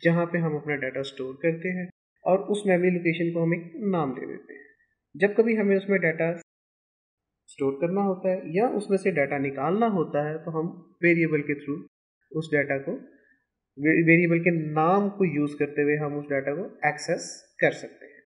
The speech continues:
हमारे पास डेटा जो है वो डिफरेंट टाइप का होता है, न्यूमेरिकल डेटा भी हो सकता है, स्ट्रिंग भी, इमेजेस भी, वीडियोज़ भी।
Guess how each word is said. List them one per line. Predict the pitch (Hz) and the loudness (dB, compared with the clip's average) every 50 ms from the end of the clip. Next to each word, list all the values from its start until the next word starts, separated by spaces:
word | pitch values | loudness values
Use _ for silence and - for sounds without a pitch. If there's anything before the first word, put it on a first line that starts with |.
| _ _ _ _ _ _ _ _ _ _ _ _ _ _ _ _ _ _ _ _ _ _ _ _ _ - - - 156 | _ _ _ _ _ _ _ _ _ _ _ _ _ _ _ _ _ _ _ _ _ _ _ _ _ -20 -12 -6 0
हमारे | 165 165 165 175 | 2 4 4 4
पास | 175 190 196 190 185 - | 6 6 6 6 6 4
डेटा | 147 151 147 180 196 | 0 2 4 4 2
जो | 196 196 190 | 2 2 0
है | 180 165 | 0 0
वो | 147 143 | 0 -2
डिफरेंट | 131 - 120 117 - 135 139 143 | -4 -4 -8 -8 -6 -8 -6 -2
टाइप | 156 156 151 151 151 | -2 -2 -2 -2 -2
का | 170 | -2
होता | 160 156 156 156 | -2 0 -2 -2
है, | 151 156 | -4 -2
न्यूमेरिकल | 151 139 139 135 139 135 143 143 | -4 -4 -4 -4 -4 -4 -4 -4
डेटा | 143 143 147 143 147 | -4 -4 -4 -4 -4
भी | 143 147 151 | -4 -4 -4
हो | 143 | -6
सकता | 143 147 143 - 151 | -6 -8 -8 -6 -6
है, | 143 | -6
स्ट्रिंग | 143 - 151 147 143 139 | -6 -4 -6 -4 -4 -4
भी, | 143 143 139 - 147 | -4 -4 -4 -2 -2
इमेजेस | 147 143 139 143 143 139 143 | -4 -4 -4 -4 -8 -8 -6
भी, | 143 143 | -8 -6
वीडियोज़ | 135 135 139 135 143 151 151 147 151 | -2 -2 -2 0 0 -2 -2 -4 -6
भी। | 156 156 | -10 -10